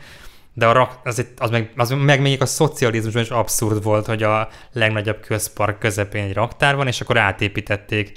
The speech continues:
szórakozó helynek, de kevés volt a pénz, ezért bele kellett gyömöszölni egy repüléstörténeti kiállítást is.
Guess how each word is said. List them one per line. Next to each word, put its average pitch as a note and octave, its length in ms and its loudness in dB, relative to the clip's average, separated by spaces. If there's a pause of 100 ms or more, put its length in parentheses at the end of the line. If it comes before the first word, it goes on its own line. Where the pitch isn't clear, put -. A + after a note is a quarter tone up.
(160)
szórakozó G2+ 600 -4
helynek, B2+ 420 2
de D3 180 4
kevés B2 400 4
volt A#2+ 220 4
a A#2 80 2
pénz, A#2+ 460 4
ezért A2+ 280 4
bele A2 200 4
kellett G#2 260 -2
gyömöszölni G2+ 680 -2
egy G2 220 -4 (280)
repüléstörténeti - 1000 4
kiállítást G#2+ 760 2
is. A2+ 220 -2